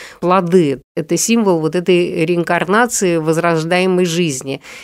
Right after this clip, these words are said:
И растет оно из пещеры, потому что считается, что дерево какао — это то самое, на котором вот эти плоды — это головы людей.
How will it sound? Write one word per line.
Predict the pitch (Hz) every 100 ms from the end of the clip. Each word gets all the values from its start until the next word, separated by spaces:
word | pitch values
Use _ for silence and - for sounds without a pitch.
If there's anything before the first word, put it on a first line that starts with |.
| -
И | 180
растет | 180 170 - 277 208
оно | 156 165 226
из | 202 -
пещеры, | 185 170 - 233 254 196 -
потому | 185 196 208 214
что | 180 190 175 170 -
считается, | - 190 180 208 202 185 - 185
что | - 185
дерево | 175 190 170 160
какао — | 170 160 262 285
это | 202 160
то | 170 - 180
самое, | - 247 302 226
на | 165
котором | 160 175 - 185 165 151
вот | 160
эти | 165 156 156
плоды — | 156 165 160 180 311 -
это | 170 160
головы | 147 165 214 214 208 -
людей. | 170 175 151 143 127